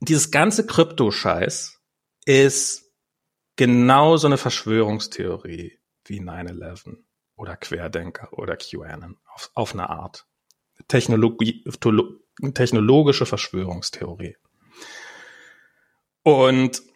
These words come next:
du hast genau diese sich komplett widersprechenden Aussagen, die widerspruchsfrei nebeneinander stehen. Du hast Leute, ich meine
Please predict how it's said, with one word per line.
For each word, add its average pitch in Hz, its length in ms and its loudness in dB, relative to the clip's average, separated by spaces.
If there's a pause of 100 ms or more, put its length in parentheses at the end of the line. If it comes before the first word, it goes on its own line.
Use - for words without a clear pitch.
(320)
du 120 280 -2
hast - 480 0
genau 147 680 4
diese 127 420 0
sich - 280 -8
komplett 139 960 2
widersprechenden 123 920 2
Aussagen, 110 760 2
die 107 180 -6
widerspruchsfrei 120 1000 0
nebeneinander 104 760 -2
stehen. 101 400 -2
Du 101 100 -2
hast - 320 -8
Leute, 139 720 4
ich - 140 -8
meine 123 340 4